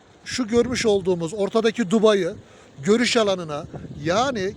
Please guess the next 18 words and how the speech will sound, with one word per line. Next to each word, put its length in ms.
kendi 440
tarafındaki 680
kapının 460
orta 300
kısmına 480
getirdikten 680
sonra 520
durup 300
direksiyonunu 760
tam 280
sol 260
manevra 520
yapıp 380
sinyalini 800
tekrardan 640
sola 340
verdikten 500
sonra 460